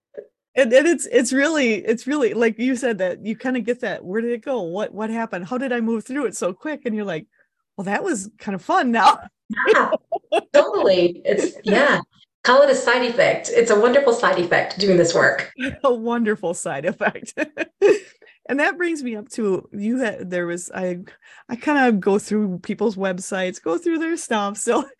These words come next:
Speaker 1: and you had other things in there where you talked about energy clouding. So, uh, what is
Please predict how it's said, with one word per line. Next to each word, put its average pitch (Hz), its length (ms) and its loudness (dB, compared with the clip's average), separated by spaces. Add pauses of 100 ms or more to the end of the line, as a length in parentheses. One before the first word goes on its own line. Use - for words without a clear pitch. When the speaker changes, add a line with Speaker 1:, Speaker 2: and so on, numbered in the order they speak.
(300)
Speaker 1:
and 247 120 -6
you 277 80 -4
had 254 160 0
other 214 200 -2
things 233 320 -6
in 220 100 -6
there 202 120 -6
where 196 100 -8
you 190 140 -8
talked 208 300 -10
about 180 400 -6
energy 185 420 -4
clouding. 156 800 -4 (320)
So, 208 380 0
uh, - 120 -6
what 247 300 0
is 330 180 -2